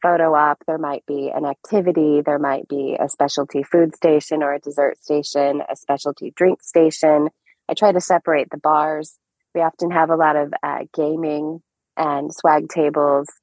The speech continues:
entertainers. So I just really like to keep it going. I've even done once in the middle of a party, we started with a D J and then about an hour and a half into the party, we brought in another D J, and it was like we dropped a party on the party.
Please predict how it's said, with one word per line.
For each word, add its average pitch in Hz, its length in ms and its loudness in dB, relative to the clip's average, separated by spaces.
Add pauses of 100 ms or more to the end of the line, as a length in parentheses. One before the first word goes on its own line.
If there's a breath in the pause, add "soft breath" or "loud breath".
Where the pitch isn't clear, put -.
(340)
entertainers. 156 880 -2 (140)
So 170 420 2
I 175 80 2
just 226 240 -4
really 196 300 2
like 165 300 -2
to 165 100 -12
keep - 260 -10
it - 160 -8
going. 143 480 -6
I've 190 220 2
even 220 260 0
done 165 460 2
once 180 320 0
in 185 80 -2
the 165 80 -2
middle 165 260 2
of 160 100 0
a 156 60 -8
party, 165 380 -2
we 156 140 -6
started 180 480 0
with 147 220 -2 (460)
a 170 80 -2
D 190 240 -2
J 147 440 -4 (500)
and 190 100 -6
then 208 80 0
about 208 200 4
an 175 80 -4
hour 208 240 2
and 214 80 0
a 185 40 -2
half 180 220 -2
into 185 160 -6
the 170 100 -8
party, 170 360 -2
we 185 120 2
brought 226 280 4
in 170 320 -2
another 156 500 -2
D 151 260 -4
J, 143 220 0
and 147 80 0
it - 80 0
was 185 160 0
like 196 220 0
we 180 100 0
dropped 170 380 0
a 151 80 0
party 170 500 -2
on 151 240 -4
the 143 80 -8
party. - 500 -6